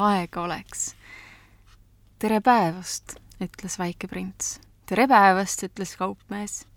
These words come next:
Ta kauples täiesti mõjusate, läbinisti rahustavate pillidega. Iga nädalal võetakse üks neist sisse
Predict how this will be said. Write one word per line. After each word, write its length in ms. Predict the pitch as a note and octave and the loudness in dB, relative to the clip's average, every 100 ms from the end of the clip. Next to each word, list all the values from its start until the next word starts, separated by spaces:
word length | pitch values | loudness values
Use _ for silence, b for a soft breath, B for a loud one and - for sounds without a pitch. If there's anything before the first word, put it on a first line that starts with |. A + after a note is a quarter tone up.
| b b b b b b | b b b b b b
Ta 100 | G3+ | 4
kauples 500 | G#3+ A#3 - A3 G3 - | 8 6 4 -4 -4 2
täiesti 540 | A3 B3+ C4 - B3+ | 4 4 0 0 2
mõjusate, 800 | G#3+ G3+ G3+ G3+ G3+ G3 - F#3+ G3 B B | 4 4 2 0 -4 -8 -8 -8 -8 B B
läbinisti 800 | F#3+ A3+ B3 C#4 B3+ A#3+ - A3+ | 6 6 8 8 8 6 0 -2
rahustavate 800 | F#3+ F#3+ F#3+ - - F3+ E3+ - | 0 0 0 -4 -6 -6 -6 -8
pillidega. 760 | - E3 E3 E3+ F3 E3 - - - _ _ _ - - | -6 -6 -6 -8 -10 -12 -12 -14 -16 _ _ _ -16 -2
Iga 240 | G3 C4 B3 | 0 2 4
nädalal 460 | G3 F3 F3 E3+ | 4 0 -2 -4
võetakse 540 | E3+ E3+ - G3+ - G3+ | -4 -4 -6 -12 -4 -4
üks 200 | G#3 - | -4 -8
neist 240 | F3+ E3+ - | -8 -10 -8
sisse 480 | - B3+ - - | -6 -4 -4 -4